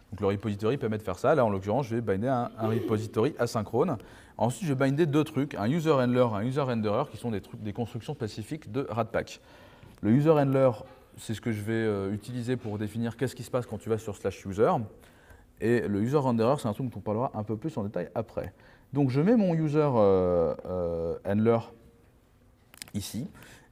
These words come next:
et dans ma chaîne de traitement, de request, chaque fois que tu vas sur slash user, tu vas rentrer dans user handler et c'est user handler qui va gérer.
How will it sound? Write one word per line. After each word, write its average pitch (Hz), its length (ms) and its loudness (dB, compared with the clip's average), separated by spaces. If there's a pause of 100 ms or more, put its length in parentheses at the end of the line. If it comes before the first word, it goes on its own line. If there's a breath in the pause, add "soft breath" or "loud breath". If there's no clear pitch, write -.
et 104 60 2
dans 104 120 2
ma 107 100 2
chaîne 117 440 -2 (1600)
de 104 120 -4
traitement, 107 400 -6 (1120)
de 107 100 -6
request, 90 440 -2 (200 loud breath)
chaque 127 200 2
fois 226 120 8
que 226 60 -6
tu 131 80 -4
vas 165 80 2
sur 110 180 -4
slash - 280 -2
user, 104 260 4 (840 loud breath)
tu - 120 -10
vas 113 100 6
rentrer 123 240 4
dans 160 120 0
user 120 160 0
handler 110 380 2
et 120 40 -2
c'est 104 140 -8
user 117 180 -4
handler 123 260 0
qui 120 100 -6
va 107 120 0
gérer. 92 240 -6